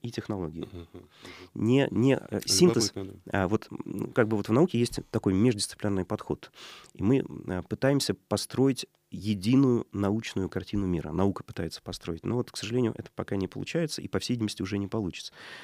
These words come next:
Speaker 1: То есть нужны какие-то иные основания, с которых это можно сделать. Вот те основания, на которых щас наука стоит, а,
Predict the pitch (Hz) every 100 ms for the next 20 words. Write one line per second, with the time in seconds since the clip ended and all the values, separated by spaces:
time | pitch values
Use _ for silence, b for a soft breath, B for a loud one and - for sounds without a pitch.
0 | B - 104 113 117 139 107 - 131 -
1 | 123 120 127 107 98 - 98 107 165 131
2 | 95 - _ B B B B - - 104
3 | 139 143 - 120 - 123 110 107 104 104
4 | 95 78 73 - _ B B B 95 -
5 | 127 117 113 104 95 104 95 92 - 98
6 | - 107 98 107 - 160 180 - - 98
7 | 92